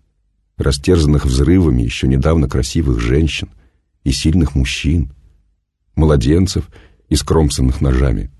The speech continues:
он отбрасывал сомнения и был готов стрелять во всех, кто связан с мятежниками,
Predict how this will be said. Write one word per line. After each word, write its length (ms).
он 180
отбрасывал 600
сомнения 720
и 20
был 200
готов 360
стрелять 360
во 120
всех, 420
кто 220
связан 460
с 100
мятежниками, 720